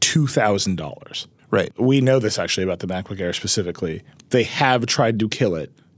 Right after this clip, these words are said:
Speaker 1: and people won't stop buying it. <laughs>
Speaker 2: Yep.
Speaker 1: Like, they're like, "This computer sucks." <laughs>
Speaker 2: This is
Speaker 1: It
Speaker 2: the, this
Speaker 1: doesn't
Speaker 2: is
Speaker 1: have
Speaker 2: the,
Speaker 1: a Retina display.
Speaker 2: yeah, this is the old, old MacBook Air. Not old.
Speaker 1: Yeah, the
Speaker 2: Yeah.
Speaker 1: old, old one.
Speaker 2: Yeah.
Speaker 1: And they just, like, didn't rev it for, like, three years.
Speaker 2: Longer. Like, forever.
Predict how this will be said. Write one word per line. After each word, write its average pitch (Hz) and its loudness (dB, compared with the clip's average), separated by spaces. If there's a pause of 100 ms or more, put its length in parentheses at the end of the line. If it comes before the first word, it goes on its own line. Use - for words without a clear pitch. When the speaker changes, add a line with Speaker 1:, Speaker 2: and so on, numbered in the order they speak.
Speaker 1:
and 90 -2
people 123 2
won't 98 0
stop - 0
buying 73 -8
it. - -8
<laughs> - -8
Speaker 2:
Yep. 127 4 (300)
Speaker 1:
Like, 117 2
they're 147 4
like, 135 2
"This 180 4
computer 175 4
sucks." - 2
<laughs> 247 -4 (640)
Speaker 2:
This 139 6
is 180 2
Speaker 1:
It - 4
Speaker 2:
the, 165 6
this 156 6
Speaker 1:
doesn't 185 8
Speaker 2:
is 180 6
Speaker 1:
have 196 8
Speaker 2:
the, 185 6
Speaker 1:
a - 8
Retina 151 4
display. 131 4
Speaker 2:
yeah, 113 6
this 135 4
is 160 6
the 147 4
old, 135 6
old 117 4
MacBook 92 -2
Air. 87 -2
Not 117 2
old. 87 -4
Speaker 1:
Yeah, 139 4
the 127 4
Speaker 2:
Yeah. 127 6
Speaker 1:
old, 143 6
old 120 2
one. 90 -6
Speaker 2:
Yeah. 98 4
Speaker 1:
And 139 4
they 139 6
just, 139 4
like, 147 4
didn't 139 4
rev 123 2
it 90 -6 (140)
for, - 0
like, 101 0
three 131 0
years. 120 0
Speaker 2:
Longer. 98 2
Like, 98 0
forever. 104 2